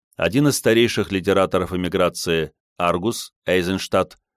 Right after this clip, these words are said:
приветствовал книгу как свидетельство сопротивления молодой интеллигенции советскому режиму, то есть, по существу, не заметив лирики. Бродский оказался вынужденным на пути к бессмертию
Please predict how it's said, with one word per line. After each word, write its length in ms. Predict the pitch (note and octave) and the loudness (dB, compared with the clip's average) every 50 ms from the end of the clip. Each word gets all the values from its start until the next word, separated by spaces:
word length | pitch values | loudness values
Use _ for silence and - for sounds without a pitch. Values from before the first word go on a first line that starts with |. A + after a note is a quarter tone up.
| _ _ | _ _
приветствовал 640 | - G2 F#2+ G2 B2 D3 C#3+ - C#3 C3+ B2 B2+ A#2 A2 | -4 0 2 4 4 2 2 2 2 2 4 4 2 2
книгу 400 | - G2+ G#2+ B2 A#2+ B2+ C3 B2+ | 0 -2 -2 0 0 0 0 0
как 180 | - F#2+ F2 | 0 -2 -2
свидетельство 640 | - - F#2 F2 F#2+ G#2+ - A2+ G2+ F#2 - - G2 | -2 -2 -2 0 0 0 0 -2 -4 -4 -2 -2 -2
сопротивления 800 | - - F2+ - F#2+ F#2 F2 G2 F2+ F2+ F#2 F#2 F2+ F2+ F2 E2+ | -2 -4 -4 -2 -2 -4 -2 -4 -4 -2 0 0 0 0 -2 -2
молодой 420 | E2 E2 E2 E2+ E2+ D#2+ E2+ E2 | 0 0 0 0 0 0 -2 -2
интеллигенции 720 | E2 D#2+ - D#2+ D2 D2 C#2+ F#2+ A2+ A#2+ - - - A#2+ | -2 -4 -6 -6 -6 -4 -2 -2 -2 -2 -4 -4 -4 -2
советскому 640 | A#2+ - - F2+ E2 E2+ E2+ E2 - - F#2 F#2+ F#2+ | -2 -2 -4 -4 -2 -2 -2 -4 -4 -6 -4 -4 -2
режиму, 520 | G2 A2+ A#2 A2 B2+ A2+ F2 D2+ C#2 - - _ _ _ _ _ _ _ _ _ _ | -2 -2 -2 0 0 0 0 -2 -6 -8 -14 _ _ _ _ _ _ _ _ _ _
то 160 | - - D#2+ A2+ | -4 0 2 2
есть, 200 | C#3 C3+ - - | 2 2 0 0
по 80 | B2+ | -2
существу, 680 | A2 - G#2 F#2 - F#2 E2 - - G2 A#2 B2+ A#2+ - _ _ _ _ - | 0 -2 -4 -6 -6 -8 -8 -6 -2 0 2 2 0 0 _ _ _ _ -6
не 200 | A2 C3 C#3+ B2+ | -2 0 2 2
заметив 500 | A#2 C3+ A2+ G2+ F2+ E2 - F#2 - G#2 | 2 2 2 2 2 0 -2 -4 -4 0
лирики. 540 | A2+ A#2+ G2 D#2 D2 - - - C2+ - _ _ _ _ _ _ _ _ _ _ _ _ _ _ _ | 0 0 0 0 -2 -6 -8 -12 -12 -12 _ _ _ _ _ _ _ _ _ _ _ _ _ _ _
Бродский 500 | - - G2 G#2+ B2+ B2 - - - A2 | -8 -2 2 2 2 2 2 2 2 2
оказался 540 | G#2+ - A2+ G#2+ F#2+ A2 A2 G#2 - - G2 | 2 4 2 2 2 2 0 2 0 -2 0
вынужденным 640 | F2+ G#2+ B2+ B2+ A#2 G#2+ F#2+ G#2+ A2+ A2 A2 G#2 G2 | 0 2 2 2 2 0 0 0 0 2 0 0 -2
на 80 | F#2+ | -4
пути 300 | F2 - F#2+ F#2 - G#2+ | -4 -4 -6 -6 -4 -4
к 100 | F#2+ E2 | -6 -4
бессмертию 840 | D#2 E2 D#2+ - - F#2 G#2 A2+ G2+ F#2 - G#2+ G#2 G#2 G2 F2 - | -4 -6 -6 -4 -2 0 0 0 0 0 -2 0 2 2 2 0 -2